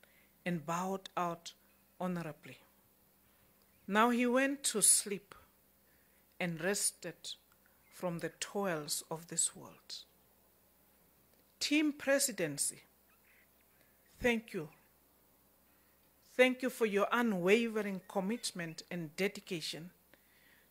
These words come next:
to the cause that our arrested president championed for. Economic development and prosperity for all, where no one should feel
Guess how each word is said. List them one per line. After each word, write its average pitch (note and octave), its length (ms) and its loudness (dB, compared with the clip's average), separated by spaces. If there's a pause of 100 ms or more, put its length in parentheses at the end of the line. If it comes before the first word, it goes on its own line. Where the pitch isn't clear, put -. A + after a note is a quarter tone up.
to - 100 -8
the F3 140 0
cause - 800 2 (520)
that F#3+ 240 -2
our F3+ 320 2
arrested - 720 0 (640)
president F3 600 -4
championed E3 600 -8
for. - 240 -14 (2000)
Economic G3 540 0
development F3+ 880 -4 (640)
and E3+ 160 -6
prosperity F#3 640 -6
for - 240 -14
all, F#3+ 280 -6 (1040)
where F#3 160 6
no G3+ 260 10
one C#4 260 8
should - 240 -2
feel A#3 420 -2